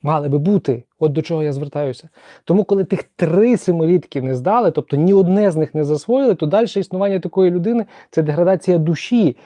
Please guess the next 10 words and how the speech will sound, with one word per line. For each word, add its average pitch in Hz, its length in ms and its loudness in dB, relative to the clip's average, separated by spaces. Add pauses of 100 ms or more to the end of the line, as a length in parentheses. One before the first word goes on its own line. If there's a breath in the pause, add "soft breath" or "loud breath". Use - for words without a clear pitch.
(140 soft breath)
І 139 80 -4
тільки 180 240 0
з 156 60 0
милосердя 180 580 0
до 160 100 0
цієї 180 340 2
душі 247 420 0 (220 loud breath)
її 175 140 2
забирають 170 440 2
звідси. 139 320 -6